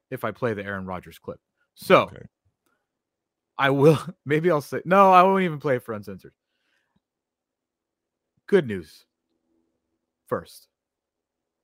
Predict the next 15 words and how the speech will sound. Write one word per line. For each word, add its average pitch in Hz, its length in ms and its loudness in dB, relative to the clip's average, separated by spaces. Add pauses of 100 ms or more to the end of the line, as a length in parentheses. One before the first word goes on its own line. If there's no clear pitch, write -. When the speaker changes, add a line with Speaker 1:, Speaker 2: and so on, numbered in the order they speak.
(640)
Speaker 1:
Taylor 170 280 2
Swift - 360 -4
has 120 80 -12
been 117 200 -8
voted 117 440 -2
Time's 123 400 -4
Person 117 400 -10
Speaker 2:
Come 101 120 -6
Speaker 1:
of 90 60 -10
the 101 40 -8
Speaker 2:
on, 101 60 -10
Speaker 1:
Year. 104 200 -6
Speaker 2:
man. 78 220 -12 (180)
Come 104 200 -14
on, 87 120 -12